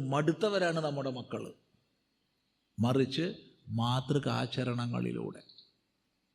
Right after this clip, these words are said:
മാതൃകാചരണങ്ങളിലൂടെ മാത്രമേ സാധിക്കൂ. നോക്കൂ, ഇനി പറയുന്ന ദൃഷ്ടാന്തം കേട്ടിട്ട് ആരെങ്കിലും വന്ന് നമസ്കരിക്കുന്നത്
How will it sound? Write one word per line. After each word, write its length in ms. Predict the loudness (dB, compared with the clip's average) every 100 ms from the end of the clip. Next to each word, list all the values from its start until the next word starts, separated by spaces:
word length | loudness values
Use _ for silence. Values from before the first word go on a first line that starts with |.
| _ _ _ _ _ _ -8
മാതൃകാചരണങ്ങളിലൂടെ 1200 | -4 0 2 2 2 2 4 4 2 2 2 2
മാത്രമേ 440 | 0 2 0 0
സാധിക്കൂ. 480 | -2 -6 -8 -12 -12 -20 _ _ _ _ _ _ _ _ _ -2
നോക്കൂ, 300 | -2 0 -6 -8 -20 _ -10
ഇനി 120 | -6
പറയുന്ന 420 | -2 0 2 0
ദൃഷ്ടാന്തം 520 | 0 -2 -2 -4 -4 -4
കേട്ടിട്ട് 460 | -2 -2 0 2 0 -2 -16 _ -2
ആരെങ്കിലും 460 | 0 0 -2 -4
വന്ന് 180 | -4 -4
നമസ്കരിക്കുന്നത് 840 | -4 -4 0 2 0 -2 -4 -4